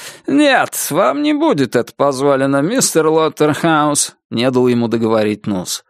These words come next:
"Никаких больше отсрочек. Ваше дело будет слушаться в среду. Никаких переносов".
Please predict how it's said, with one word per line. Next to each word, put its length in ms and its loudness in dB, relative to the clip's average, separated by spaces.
"Никаких 760 0
больше 440 2
отсрочек. 840 -2
Ваше 520 0
дело 360 2
будет 340 0
слушаться 580 0
в 60 -2
среду. 640 0
Никаких 1160 0
переносов". 960 -2